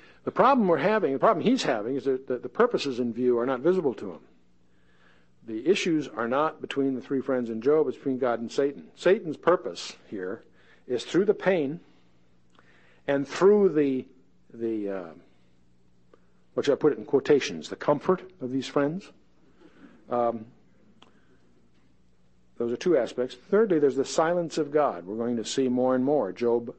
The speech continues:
frustrated because God doesn't speak. And later on, he's gonna essentially pray that God will somehow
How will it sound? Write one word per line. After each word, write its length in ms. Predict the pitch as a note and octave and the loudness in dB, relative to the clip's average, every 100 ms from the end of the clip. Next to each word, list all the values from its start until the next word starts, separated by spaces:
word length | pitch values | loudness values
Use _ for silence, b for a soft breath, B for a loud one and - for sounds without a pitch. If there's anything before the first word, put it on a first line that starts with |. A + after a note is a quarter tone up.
| _ _ - - | _ _ -12 0
frustrated 560 | G#3 - - E2+ - - - _ _ _ _ _ | 2 2 -4 -6 -8 -20 -20 _ _ _ _ _
because 200 | - D3+ - | -2 -2 -2
God 260 | - D3+ | 0 2
doesn't 280 | D3+ B2+ C3 | 2 0 -4
speak. 380 | - E3 - - - _ _ _ _ _ _ _ _ b b b b b | -4 -4 -4 -12 -20 _ _ _ _ _ _ _ _ b b b b b
And 140 | B2+ | -2
later 240 | B2+ C#3 C#3+ | 0 2 2
on, 160 | D#3 | 2
he's 140 | C3 A#2 | 0 -2
gonna 220 | B2 A#2+ - _ _ _ _ | -2 -4 -8 _ _ _ _
essentially 420 | - E3 - C3 | -2 -2 0 -4
pray 520 | - - F#3 E3 E2 G2 | -6 0 2 2 0 -6
that 200 | A2 - | -10 -6
God 340 | A#2 B2+ B2 | -2 -2 -4
will 340 | A2 A#2 A#2+ - b b b | -4 -4 -4 -10 b b b
somehow 640 | - - D#3+ G3+ C3 G#2 | -16 -2 0 2 0 -4